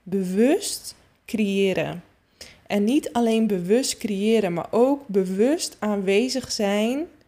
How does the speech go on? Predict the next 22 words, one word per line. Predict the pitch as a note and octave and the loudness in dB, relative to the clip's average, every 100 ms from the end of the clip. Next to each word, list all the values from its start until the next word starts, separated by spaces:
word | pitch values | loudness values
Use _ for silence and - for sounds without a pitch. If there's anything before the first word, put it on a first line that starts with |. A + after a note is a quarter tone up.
| _ _ _ _ - | _ _ _ _ 0
in | A3+ | 2
mijn | A3+ F#3+ | 2 2
lijf. | F3 D#3 - - - - _ _ _ - - _ | 2 0 -4 -10 -20 -20 _ _ _ -20 -20 _
Bewust | F#3 F#3 F#3+ G3 G3 - - _ _ _ _ _ | -10 -2 2 2 0 -8 -14 _ _ _ _ _
zijn | G#3 G3 G3 G3 F#3+ F#3 - F#3+ | -4 0 0 0 -2 -4 -12 -4
wat | F#3+ F#3 | -2 -2
ik | G3 G3 | -4 -4
denk, | F3+ A3+ B3+ C4 | 0 2 2 -4
bewust | G#3 G3 F3+ G3 - | -4 -2 0 0 0
zijn | F#3+ | -2
wat | F#3 F#3 | -2 -4
ik | F#3 | -6
voel, | - - C4+ C4 B3 B3 - - _ | -10 -2 0 0 0 -4 -8 -20 _
bewust | G3+ F#3 F#3+ G#3 G#3+ - | -2 0 4 4 2 -6
waarnemen | F#3+ F#3+ G#3 A3 G#3+ G#3+ G#3 G3+ | -4 0 2 2 2 2 0 0
wat | F#3 F#3+ | 0 0
er | F#3+ | -2
in | G3+ | -4
mijn | F#3 F#3 | -2 -2
lichaam | F#3+ F#3 F3+ F3+ F3+ _ | -2 -4 -6 -6 -8 _
is. | A#3+ C4+ D4 - - - _ _ _ _ _ _ _ _ _ _ | 2 2 0 -6 -10 -14 _ _ _ _ _ _ _ _ _ _
En | - A3+ A3 A3 A3 A3 G#3+ G#3 | -2 0 2 2 2 2 0 -2